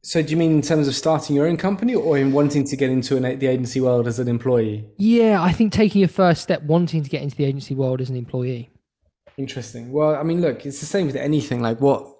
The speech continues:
Speaker 1: what, uh, what do you wanna spend most of your time doing? You know, what may, unfortunately, well, I don't know. It depends what, which way you look at it. But unfortunately, we've created a world where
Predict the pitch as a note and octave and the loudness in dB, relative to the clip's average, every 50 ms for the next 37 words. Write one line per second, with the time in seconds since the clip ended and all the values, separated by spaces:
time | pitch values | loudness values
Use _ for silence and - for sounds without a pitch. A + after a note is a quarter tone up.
0 | _ _ _ _ _ _ _ _ _ C#3 A2+ G#2+ C3+ C3+ C#3 A#2+ C3 C#3 C3+ B2+ | _ _ _ _ _ _ _ _ _ -20 -10 -2 0 0 0 2 0 0 0 2
1 | B2+ B2 B2 A#2+ A#2+ A#2+ A#2+ B2 C3 C#3 C#3 C#3+ C#3 C3 B2+ A#2+ - - C3+ B2+ | 0 0 0 0 -2 -2 -4 -2 -4 -2 0 0 0 2 0 -2 -2 -2 0 0
2 | B2 A#2+ - - A2+ - - B2+ A#2+ A#2 A2+ C3 B2+ A#2 G2 F#2+ A2 A2+ A2 - | 0 0 0 -2 -6 -4 -2 -2 0 0 0 2 0 0 0 -2 -8 -12 -14 -16
3 | _ _ _ - - - - - - - _ _ - E3 D#3+ D3 C#3+ D3 E3 E3 | _ _ _ -20 -20 -20 -20 -20 -20 -20 _ _ -2 2 4 4 4 4 2 0
4 | E3+ E3+ E3+ D#3 D3 D#3 - _ _ - D3+ E3 D3+ - - G3 G3 F#3 - F3 | 0 -4 -6 -6 -8 -12 -20 _ _ -10 -6 -6 -6 0 2 2 2 2 0 -4
5 | C#3+ B2+ A#2+ A#2 A#2 C3+ D3 D3 - _ - B3 C4+ A3+ C#3+ C3 D3 D3+ C#3+ B2+ | -4 -4 -4 -4 -6 -8 -10 -12 -16 _ -6 -2 0 2 2 2 2 2 2 2
6 | B2 - C#3+ C#3+ - D#3+ C#3+ B2+ - - C#3+ C3+ C#3+ C3+ C3 C#3+ C#3 - C#3 B2+ | 0 -2 -8 -8 -4 -4 -4 -2 0 -2 -2 -2 -2 -2 0 -2 0 0 0 0
7 | C3+ D#3 F3 F3 - A#2 A2 A2+ - B2 A#2+ B2 - C3 C3 - F3+ F#3+ F#3+ F#3 | 0 0 0 -2 -2 -6 -6 -6 -6 -6 -8 -6 -6 -8 -6 0 0 0 0 0
8 | - - B2+ C3 B2 - - C#3+ D3 C#3+ C#3+ C3 C3 A#2+ C#3 C#3+ C#3 B2+ A#2 A2+ | -2 -6 -4 -4 -4 -2 0 0 0 0 0 -2 -2 0 0 0 0 0 -2 -2
9 | B2 A#2+ A#2 A#2 A#2 A#2 A2 - | -2 -2 -2 -2 -2 -4 -6 -10